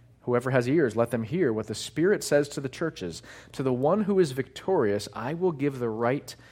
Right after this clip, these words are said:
to eat from the tree of life, which is in the paradise of God.'"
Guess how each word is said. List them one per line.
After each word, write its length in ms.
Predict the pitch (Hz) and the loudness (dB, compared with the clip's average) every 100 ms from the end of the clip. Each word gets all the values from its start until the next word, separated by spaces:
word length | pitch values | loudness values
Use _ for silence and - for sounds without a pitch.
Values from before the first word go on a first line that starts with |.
| - - | -20 -16
to 160 | - 131 | -10 -6
eat 240 | 143 143 - | -2 -4 -4
from 200 | 131 110 | -8 -6
the 80 | |
tree 500 | 104 - - 156 160 - | -8 -10 -6 -4 -4 -6
of 160 | 120 113 | -8 -6
life, 600 | 104 87 87 - - - - - - - | -6 -6 -6 -12 -18 -20 -20 -20 -20 -14
which 180 | 104 - | -12 -10
is 140 | 101 | -8
in 80 | 98 | -8
the 40 | 92 | -8
paradise 560 | - 110 107 101 - | -6 -4 -4 -6 -8
of 120 | 101 | -14
God.'" 320 | - 67 - | -14 -16 -16